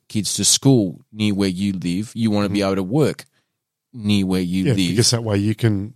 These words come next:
Speaker 2: get back home quickly. You're not spending an hour and a half in the car.
Speaker 1: Each way.
Speaker 2: No, exactly.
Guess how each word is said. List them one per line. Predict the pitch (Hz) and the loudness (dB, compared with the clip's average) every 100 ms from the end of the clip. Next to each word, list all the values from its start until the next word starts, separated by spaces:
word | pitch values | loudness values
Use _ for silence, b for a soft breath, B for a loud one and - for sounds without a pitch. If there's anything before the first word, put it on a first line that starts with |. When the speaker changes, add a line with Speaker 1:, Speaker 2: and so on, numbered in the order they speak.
| _ | _
Speaker 2:
get | - | -4
back | 98 98 | -4 -2
home | 156 135 | -2 -2
quickly. | - 190 101 | -4 -4 -4
You're | 90 135 | 0 0
not | - | 0
spending | - 123 117 | 0 0 0
an | 95 | -2
hour | 92 90 | -4 -6
and | |
a | 87 | -6
half | 87 - | -8 -8
in | |
the | 90 | -8
car. | - 85 90 _ _ _ _ | -8 -10 -12 _ _ _ _
Speaker 1:
Each | 117 - - | -2 0 -2
way. | 85 64 - | -4 -4 -10
Speaker 2:
No, | 135 90 123 | -4 -4 -4
exactly. | 131 143 - | 0 0 0